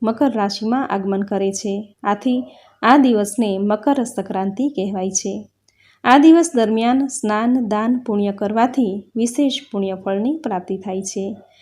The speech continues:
જ્યારે મકર સંક્રાંતિનો પુણ્યકાળનો શુભ સમય ચાલી રહ્યો હોય, એ સમય દરમિયાન જો દાન કરવામાં આવે, સ્નાન કરવામાં આવે, તો શુભ ફળની પ્રાપ્તિ થાય છે અને વ્યક્તિના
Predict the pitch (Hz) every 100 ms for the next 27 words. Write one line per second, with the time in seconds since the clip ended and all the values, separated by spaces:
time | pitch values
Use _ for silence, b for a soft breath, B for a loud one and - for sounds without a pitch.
0 | b b b 233 214 214 233 233 320 -
1 | 302 277 277 277 285 294 294 269 220 208
2 | 208 208 226 254 269 262 277 277 - 208
3 | 214 247 247 208 208 196 202 208 214 254
4 | 233 190 196 _ _ _ - 254 339 339
5 | 330 339 277 214 220 220 247 277 240 214
6 | 196 208 254 262 226 196 202 202 - 220
7 | 262 190 208 214 - 233 240 269 233 196
8 | 196 196 202 208 247 214 185 b b b
9 | - 214 202 - 277 269 208 - 190 196
10 | 262 302 - 185 185 180 208 190 190 196
11 | 202 214 _ _ - 202 196 196 208 -
12 | 277 247 185